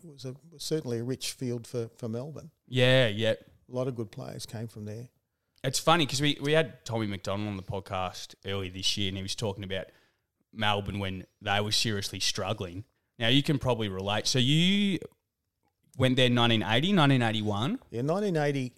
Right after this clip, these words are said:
Speaker 1: um, I left school in seventy-nine and, uh, and went to Melbourne, uh, for,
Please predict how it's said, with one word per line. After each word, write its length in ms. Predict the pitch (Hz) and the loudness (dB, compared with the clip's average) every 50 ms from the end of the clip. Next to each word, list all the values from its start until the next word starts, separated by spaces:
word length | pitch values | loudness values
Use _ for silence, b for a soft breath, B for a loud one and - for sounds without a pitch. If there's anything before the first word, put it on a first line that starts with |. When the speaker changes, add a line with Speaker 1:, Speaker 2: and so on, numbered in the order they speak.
| - | -8
Speaker 1:
um, 380 | 139 131 123 123 123 120 123 120 _ _ _ _ _ - | -6 -4 -2 -2 -2 -2 -4 -8 _ _ _ _ _ -18
I 60 | - | -14
left 120 | - 175 | -10 -8
school 220 | - - - 139 135 | -8 -6 -6 -8 -8
in 80 | 120 | -8
seventy-nine 680 | 110 - 139 117 117 120 104 107 104 98 113 135 156 151 _ _ _ _ _ - | -8 -8 -8 -8 -8 -8 -8 -8 -8 -10 -10 -12 -14 -14 _ _ _ _ _ -20
and, 260 | - 113 110 110 113 | -16 -16 -14 -14 -14
uh, 200 | 113 53 113 - - 147 135 - _ _ _ _ _ _ _ _ _ | -14 -14 -14 -16 -16 -18 -20 -20 _ _ _ _ _ _ _ _ _
and 340 | 135 117 117 117 113 113 110 - _ - | -12 -10 -8 -8 -8 -8 -10 -14 _ -8
went 160 | 127 117 120 | -8 -8 -8
to 100 | - 117 | -8 -8
Melbourne, 460 | 104 113 113 120 117 123 113 113 107 _ _ | -4 -4 -4 -2 -2 -4 -6 -6 -10 _ _
uh, 200 | - 110 113 113 113 - - _ _ | -14 -14 -14 -14 -14 -18 -20 _ _
for, 140 | - 117 | -10 -10